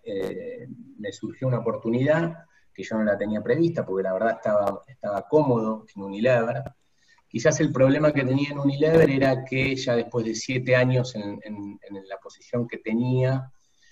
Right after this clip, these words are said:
el próximo paso era irse de nuevo al exterior, eh, a vivir al exterior, y ya por razones familiares ya no iba a poder, eh, irme. Tengo hijos más grandes,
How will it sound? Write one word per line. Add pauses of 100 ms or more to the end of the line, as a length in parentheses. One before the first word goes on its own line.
(160)
el
próximo
paso
era
irse
de
nuevo
al
exterior, (200)
eh, (640)
a
vivir
al
exterior,
y
ya
por
razones
familiares (140)
ya
no
iba
a
poder,
eh,
irme.
Tengo
hijos
más
grandes,